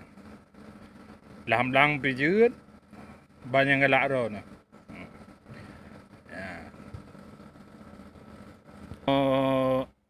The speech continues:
<clears throat> nyoban keadaan kulam yang kalia ta install balik ataupun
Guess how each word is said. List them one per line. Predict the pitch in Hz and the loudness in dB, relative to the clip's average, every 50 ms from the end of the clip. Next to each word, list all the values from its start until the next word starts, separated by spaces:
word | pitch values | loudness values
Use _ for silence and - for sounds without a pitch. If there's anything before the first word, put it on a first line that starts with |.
| _ - | _ 8
<clears throat> | 202 233 185 175 165 | 8 8 8 8 6
nyoban | 156 147 143 147 160 170 175 180 180 | 4 4 6 8 8 8 8 8 4
keadaan | 170 - 147 143 139 143 151 151 151 160 156 | 6 8 8 8 8 6 6 4 4 2 0
kulam | - 139 135 143 147 151 151 147 | -2 0 2 4 4 4 4 2
yang | 139 135 131 123 | -2 -4 -4 -4
kalia | - 127 120 117 139 156 143 127 - _ _ _ _ _ _ _ _ _ _ _ _ _ _ - | -4 -4 -4 -2 -2 -2 -2 -4 -6 _ _ _ _ _ _ _ _ _ _ _ _ _ _ -10
ta | 135 131 131 131 127 123 123 131 127 123 120 120 120 120 113 113 110 107 104 107 _ _ _ _ _ _ _ _ _ _ _ _ _ _ _ _ _ _ _ _ _ _ _ _ | -8 -8 -6 -8 -8 -8 -8 -10 -10 -10 -12 -12 -14 -14 -16 -16 -18 -20 -20 -20 _ _ _ _ _ _ _ _ _ _ _ _ _ _ _ _ _ _ _ _ _ _ _ _
install | - 139 143 131 - - - 147 143 143 139 135 135 | -10 -8 -8 -8 -10 -8 -2 0 2 4 4 2 2
balik | 135 131 131 143 156 196 220 - - - _ _ _ _ _ - | 0 2 2 2 2 2 2 0 -4 -10 _ _ _ _ _ -16
ataupun | 120 113 - - 135 135 131 117 _ - 139 135 131 120 | -16 -16 -14 -16 -16 -14 -14 -16 _ -8 -8 -8 -8 -8